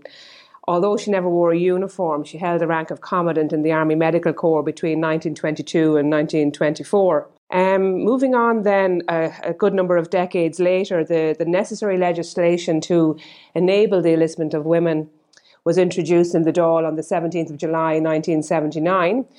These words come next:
and the first four female cadets were sworn in on the tenth of March nineteen eighty.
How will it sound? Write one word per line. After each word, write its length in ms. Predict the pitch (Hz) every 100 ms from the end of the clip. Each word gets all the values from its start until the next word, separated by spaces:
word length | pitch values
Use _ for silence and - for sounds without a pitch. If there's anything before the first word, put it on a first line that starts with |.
| - _ _
and 120 | 170
the 60 | 170
first 300 | 180 190 185
four 420 | - 202 185 180
female 460 | 175 196 180 170 170
cadets 400 | 190 165 160 -
were 80 |
sworn 340 | 156 - 170 165
in 140 | 160
on 80 | 156
the 80 | 147
tenth 340 | - 165 160
of 140 | 151 160
March 380 | 156 151 151
nineteen 300 | 156 147 156
eighty. 440 | 151 147 151 131